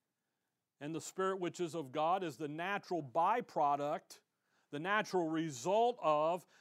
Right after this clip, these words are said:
taking in the words that the Holy Spirit uses to teach, to reveal, to educate. And that's what he's doing in verse thirteen. The Holy Spirit is the agent, is the vehicle,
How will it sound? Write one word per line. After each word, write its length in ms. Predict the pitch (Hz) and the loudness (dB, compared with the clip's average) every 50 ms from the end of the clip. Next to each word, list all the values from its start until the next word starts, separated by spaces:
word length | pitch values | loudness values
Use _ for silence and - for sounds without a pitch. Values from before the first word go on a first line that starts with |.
| _ _ - | _ _ -6
taking 400 | - 208 208 190 - 196 185 180 | 0 0 0 2 2 0 0 2
in 180 | 185 208 233 247 | 2 0 2 4
the 100 | 240 214 | 4 4
words 480 | 190 170 175 180 190 202 214 196 - | 6 4 4 4 4 4 2 0 -2
that 120 | 196 170 - | -8 -6 -6
the 80 | 170 | -4
Holy 260 | 143 180 196 202 196 | -2 -2 0 -2 -2
Spirit 380 | 160 - - - 180 180 180 139 | -4 -6 -4 -2 -2 -2 -2 -4
uses 480 | 160 151 170 190 196 165 127 147 139 135 | -6 -6 -4 -4 -4 -4 -6 -8 -10 -10
to 80 | - 143 | -12 -16
teach, 640 | - - - - 185 151 123 123 _ - - - - _ _ _ _ _ _ _ _ - | -16 -14 -12 -10 -10 -10 -12 -16 _ -20 -20 -20 -20 _ _ _ _ _ _ _ _ -8
to 100 | - 147 | -6 -4
reveal, 640 | 143 156 147 139 160 185 180 165 147 120 101 107 - _ _ _ _ _ _ _ _ _ _ _ _ _ _ _ _ _ _ _ - | -4 -4 -4 -4 -4 -4 -4 -4 -6 -6 -8 -12 -18 _ _ _ _ _ _ _ _ _ _ _ _ _ _ _ _ _ _ _ -8
to 140 | 160 151 151 | -2 0 2
educate. 640 | 170 185 147 127 139 - - - 120 104 98 - _ _ _ _ _ _ _ _ _ _ _ _ _ _ _ _ _ _ _ _ - | 2 2 2 -2 -4 -6 -6 -8 -10 -10 -10 -14 _ _ _ _ _ _ _ _ _ _ _ _ _ _ _ _ _ _ _ _ -8
And 120 | 143 151 | -6 -2
that's 220 | 180 214 233 - 240 | -2 -2 -2 -2 -4
what 140 | 240 202 | -4 -4
he's 120 | 208 185 147 | -4 -6 -6
doing 280 | 143 208 226 247 240 | -6 -4 -4 -4 -4
in 120 | 220 196 175 | -6 -6 -6
verse 280 | 151 165 156 147 - | -6 -6 -6 -6 -8
thirteen. 580 | - - 160 143 123 - - - 139 113 95 90 _ _ _ _ _ _ _ _ _ _ _ _ - | -8 -6 -6 -6 -6 -8 -12 -14 -14 -14 -16 -18 _ _ _ _ _ _ _ _ _ _ _ _ -10
The 60 | 147 | -4
Holy 260 | 143 185 208 208 196 | 0 2 4 4 2
Spirit 480 | 170 - - - 220 240 240 226 208 190 196 | 2 -2 -2 2 4 4 4 4 2 2 2
is 180 | 196 175 143 117 | 0 0 0 -2
the 160 | 165 165 160 | -2 0 2
agent, 640 | 180 202 233 220 156 147 156 139 120 - - - - _ _ _ _ _ _ _ _ _ _ | 4 4 4 2 0 -2 -4 -6 -6 -8 -16 -20 -20 _ _ _ _ _ _ _ _ _ _
is 180 | - 180 180 - | 0 0 0 2
the 100 | - 170 | 0 0
vehicle, 800 | 156 139 180 226 240 226 196 202 175 - - 143 131 - - | 0 0 -2 0 0 2 2 2 0 0 -4 -8 -10 -10 -14